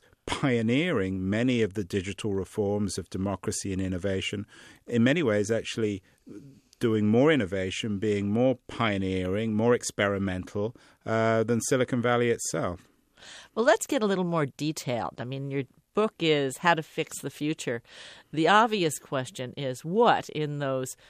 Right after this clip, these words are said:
Speaker 2: five categories, what needs to be fixed?
Speaker 1: I think if there's one word that sums up the book, it's agency.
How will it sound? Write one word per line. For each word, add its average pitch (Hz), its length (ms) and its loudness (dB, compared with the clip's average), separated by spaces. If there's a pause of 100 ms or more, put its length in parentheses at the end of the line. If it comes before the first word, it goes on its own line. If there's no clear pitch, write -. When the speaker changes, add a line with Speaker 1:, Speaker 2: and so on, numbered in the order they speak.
Speaker 2:
five 139 380 0
categories, 131 580 -2
what 220 400 -2 (160)
needs 175 560 -4
to 156 100 -8
be 151 180 -8
fixed? - 680 -16 (840)
Speaker 1:
I - 40 0
think 214 340 -2 (800)
if 123 140 -2
there's 127 240 0
one 151 400 2
word 110 420 4
that 101 160 -6
sums 107 420 0
up 101 200 -2
the 87 100 -10
book, 92 320 -6
it's 90 180 -10 (140)
agency. 87 720 -4